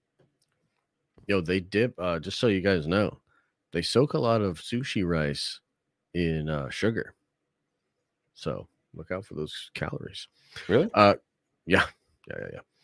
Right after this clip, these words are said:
Speaker 1: Uh, currently building a Lego head of Din Djarin while listening to my two favorite guys. Oh, thanks so much.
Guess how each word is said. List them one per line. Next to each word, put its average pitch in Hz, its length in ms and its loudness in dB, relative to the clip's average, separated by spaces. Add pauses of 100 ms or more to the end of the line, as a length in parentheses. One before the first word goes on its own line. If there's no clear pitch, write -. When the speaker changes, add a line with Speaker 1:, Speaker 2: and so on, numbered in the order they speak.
(360)
Speaker 1:
Uh, 92 280 6
currently 156 320 6
building 127 320 2
a 107 40 2
Lego 110 360 4
head 104 260 4
of 82 140 -4
Din 107 260 2
Djarin 95 440 0
while 82 180 -2
listening 101 360 -2
to - 100 -8
my 80 160 -2
two 135 260 -2
favorite 113 400 0
guys. 80 400 -2
Oh, 147 100 4
thanks 147 220 0
so 170 80 0
much. 143 160 2